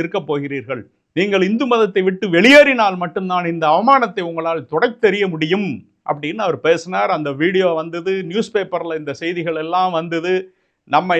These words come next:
எல்லாரும் அப்ப அதுக்கு எதிர்வினை எத்தனையோ பேர் ஆற்றினார்கள். இதுல ரெண்டு விஷயம் அவர்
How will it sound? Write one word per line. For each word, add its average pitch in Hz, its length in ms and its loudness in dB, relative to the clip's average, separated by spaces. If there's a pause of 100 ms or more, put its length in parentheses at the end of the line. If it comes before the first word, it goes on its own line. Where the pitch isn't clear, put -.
எல்லாரும் 185 360 4
அப்ப 151 220 2
அதுக்கு 185 280 -2
எதிர்வினை 185 500 2
எத்தனையோ 175 280 -4
பேர் 160 300 -2
ஆற்றினார்கள். 156 580 -2 (560)
இதுல 175 280 4
ரெண்டு 294 180 4
விஷயம் 277 400 4
அவர் 196 180 2